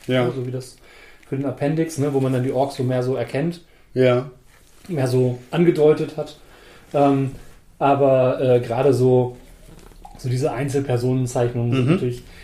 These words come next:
Speaker 2: so diese Schwarz-Weiß-Zeichnungen, beziehungsweise es ist ja nicht schwarz, sondern es ist ja so ein braun-weiß im Grunde genommen.
Speaker 1: Ja.
Speaker 2: Ist schon ziemlich cool. Also,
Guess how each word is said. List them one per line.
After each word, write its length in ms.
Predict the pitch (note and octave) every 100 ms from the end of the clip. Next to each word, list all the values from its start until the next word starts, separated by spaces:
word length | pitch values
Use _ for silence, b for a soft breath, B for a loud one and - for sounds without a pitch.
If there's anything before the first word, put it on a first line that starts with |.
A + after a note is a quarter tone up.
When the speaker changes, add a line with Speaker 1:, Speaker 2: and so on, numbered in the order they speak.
| B
Speaker 2:
so 100 | -
diese 200 | A#2+ B2
Schwarz-Weiß-Zeichnungen, 880 | A#2+ B2+ B2 B2 B2 - B2+ A#2+ B2
beziehungsweise 500 | A#2+ D3 D3+ C#3+ C#3
es 80 | C#3
ist 80 | C3
ja 60 |
nicht 160 | C#3 C3
schwarz, 240 | - C#3 C#3
sondern 160 | C3+
es 80 | B2
ist 100 | B2+
ja 100 | C3
so 80 | B2
ein 180 | B2 - -
braun-weiß 920 | - A#2 D#3 F#3 D#3+ D#3 E3+ F#3 F3+
im 140 | D#3+ D#3
Grunde 220 | E3 E3
genommen. 260 | E3 D#3
Speaker 1:
Ja. 180 | A#2+ A#2 - B B B B B
Speaker 2:
Ist 140 | C#3+
schon 280 | - D3 C#3
ziemlich 360 | B2+ C3+ B2+ A#2+ -
cool. 320 | B2+ A#2+ A2+
Also, 300 | A#2 A#2 A#2